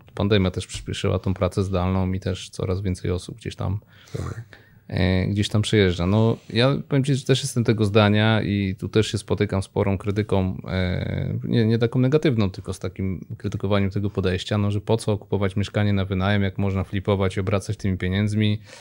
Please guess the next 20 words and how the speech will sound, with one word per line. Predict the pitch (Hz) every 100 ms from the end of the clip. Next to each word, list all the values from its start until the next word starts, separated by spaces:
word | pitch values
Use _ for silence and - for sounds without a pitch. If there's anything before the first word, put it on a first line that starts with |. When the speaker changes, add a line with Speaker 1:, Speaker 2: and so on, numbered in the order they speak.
| - _ -
Speaker 1:
można | 101 95 95
żyć | 107 110
za | 107
te | 110
pieniądze, | 110 107 107 101
można | 104 98 107
je | 104
zarabiać, | 107 92 104 107
no, | 117
ale | 110
z | 107
drugiej | 113 123
strony | 113 - 117 123 110 -
dalej | 117 104 113 117 117
dochodzimy | 110 117 107 107
do | 104
tego, | 101 104 101
o |
czym | - 98
mówiliśmy | 101 95 - 92